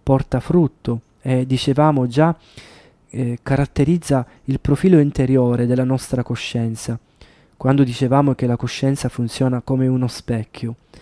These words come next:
e che dunque ci riflette la parola che abbiamo dentro.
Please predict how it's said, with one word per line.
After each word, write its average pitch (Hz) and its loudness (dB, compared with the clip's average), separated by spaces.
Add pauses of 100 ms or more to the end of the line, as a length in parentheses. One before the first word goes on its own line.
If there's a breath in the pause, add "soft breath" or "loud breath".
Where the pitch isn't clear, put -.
(140 soft breath)
e 117 -10
che - -2
dunque 147 2
ci 120 -4
riflette 135 -2
la 131 -2
parola 135 2
che 123 -4
abbiamo 127 0
dentro. 113 -4